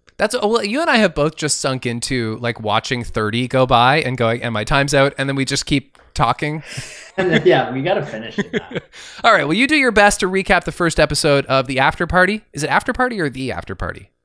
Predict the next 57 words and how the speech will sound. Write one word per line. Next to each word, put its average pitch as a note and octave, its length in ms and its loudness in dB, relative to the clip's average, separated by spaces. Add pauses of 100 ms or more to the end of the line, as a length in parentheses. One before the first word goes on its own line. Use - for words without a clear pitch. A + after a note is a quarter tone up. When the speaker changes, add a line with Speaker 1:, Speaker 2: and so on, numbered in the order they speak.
(440)
Speaker 2:
It's B2 180 -6
The E3 240 4
After C#3 300 2
Party. A#2 300 -4
Speaker 1:
The A#2 80 2
After - 180 -2
Speaker 2:
What's - 160 0
Speaker 1:
Party. A3 80 -2
Speaker 2:
Sam A3 120 -2
Richardson's F3+ 540 -8
name F#3 200 -6
in F3+ 100 -6
it F#3 120 -8
again? G3+ 320 -8 (440)
Speaker 1:
Anik. C#3 540 -2 (840)
Speaker 2:
Anik. A2+ 340 -12
Speaker 1:
Anik? B2+ 220 -6
Speaker 2:
Yes. E3+ 300 -6
Speaker 1:
Is - 80 -20
Speaker 2:
Why D#3 80 -4
Speaker 1:
that E3 80 -2
Speaker 2:
did - 60 -4
I F#3+ 60 -2
Speaker 1:
right? C4+ 60 -6
Speaker 2:
forget D#3 220 -8
that? - 320 -20
It C3+ 80 0
is. D3 140 2
Speaker 1:
A-, D3 120 -2
Speaker 2:
It C#3 80 2
is C#3 140 0
Anik. B2 160 -6
Speaker 1:
A C3+ 100 -2
N B2+ 120 -2
I A#2 80 -4
Q. A2 160 -6
I C3 60 0
just D#3 100 -6
watched C#3 200 0
it, A2+ 40 -4
like, G2 100 -4
an G2 80 -6
hour F2+ 240 -6
ago. - 240 -18 (480)
Okay, D#3+ 160 2
you E3 140 -2
recap C4 240 2
the G3 80 -8
first G3 200 0
episode F3 280 2
of C#3+ 100 -4
that A#2 340 2 (280)
in C#3+ 320 -2
three, G#3+ 480 0 (340)
two, D#3 460 0 (320)
one, B2 460 0 (340)
go. - 120 -8